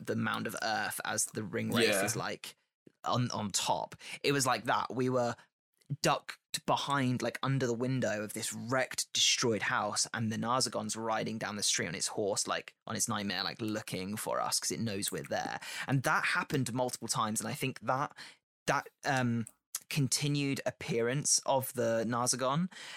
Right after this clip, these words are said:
Speaker 1: made us afraid to leave the buildings in Elturel and actually roam the streets, which was very well done.
Speaker 2: Yeah, I think I even had it appear after you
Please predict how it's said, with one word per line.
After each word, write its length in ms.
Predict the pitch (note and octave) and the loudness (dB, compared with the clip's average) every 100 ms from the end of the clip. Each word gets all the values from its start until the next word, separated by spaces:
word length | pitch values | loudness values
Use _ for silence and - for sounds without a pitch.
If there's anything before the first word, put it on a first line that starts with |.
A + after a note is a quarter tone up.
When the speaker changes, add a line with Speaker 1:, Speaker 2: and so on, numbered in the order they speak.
| - | -4
Speaker 1:
made 380 | B2 B2 B2 B2+ | 0 2 2 2
us 280 | A2+ A#2 - | 2 2 0
afraid 720 | A#2 B2+ - A2 A2 B2+ C#3 - | 0 -2 0 2 4 2 2 0
to 180 | - A#2 | 0 0
leave 420 | A2 A2+ A#2+ A#2 | 0 0 0 -2
the 60 | A2 | -4
buildings 720 | G#2 G#2 G#2+ A2+ C3+ C#3+ - | 0 0 0 0 2 2 2
in 160 | C3+ | 0
Elturel 520 | C#3 C#3 C#3 C3+ D#3+ | 0 0 0 2 2
and 80 | - | 0
actually 280 | - - A#2 | -2 0 0
roam 240 | G#2+ G#2+ | 0 -2
the 40 | A2 | 0
streets, 460 | - G2+ C3 - - | 0 0 0 -2 -2
which 200 | A2+ - | -2 0
was 320 | A2+ G#2+ G#2+ - | 2 4 4 2
very 320 | A2 A2 G2+ | 0 0 2
well 220 | D#2+ D2 | -2 -4
done. 260 | - G1+ G1+ - _ _ _ _ _ - - - - _ | -6 -8 -10 -18 _ _ _ _ _ -10 -8 -8 -12 _
Speaker 2:
Yeah, 320 | G#2 F#2+ F#2+ | 0 4 4
I 60 | - | 2
think 300 | B2 A#2+ A2+ | 0 0 0
I 120 | A#2 | 2
even 200 | B2 B2+ | 2 2
had 220 | B2+ A#2+ A2+ | 0 0 -2
it 120 | - | -4
appear 460 | - A2+ A#2 A#2 - | -6 -2 0 0 0
after 340 | A2 - - | -2 -2 -4
you 160 | F#2+ F#2+ | -4 -4